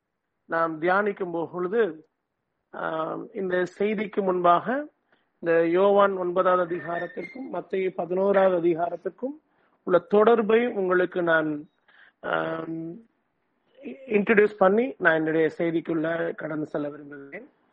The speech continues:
ஆ,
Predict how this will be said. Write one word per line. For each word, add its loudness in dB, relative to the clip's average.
ஆ, 4